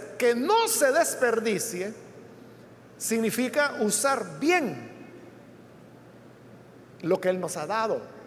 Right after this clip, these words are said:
Le pongo un ejemplo. Muchas iglesias, hermanos, bueno, casi todas las iglesias tienen escuela dominical. Y aunque sea de manera sencilla,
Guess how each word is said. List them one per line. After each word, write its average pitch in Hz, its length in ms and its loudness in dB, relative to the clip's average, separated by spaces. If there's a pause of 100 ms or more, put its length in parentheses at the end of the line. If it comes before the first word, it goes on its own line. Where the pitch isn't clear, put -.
(2250)
Le 196 120 2
pongo 226 260 4
un 233 80 2
ejemplo. 254 520 0 (1040)
Muchas 269 540 0
iglesias, 175 580 0
hermanos, 170 540 -6 (1120)
bueno, 156 220 -12
casi 196 280 -2
todas 170 260 0
las 170 160 0
iglesias 151 640 -6 (1700)
tienen 185 260 0
escuela 185 320 2
dominical. 180 600 0 (1160)
Y 175 80 -2
aunque 175 240 2
sea 240 320 4
de 277 100 6
manera 302 380 4
sencilla, 330 580 0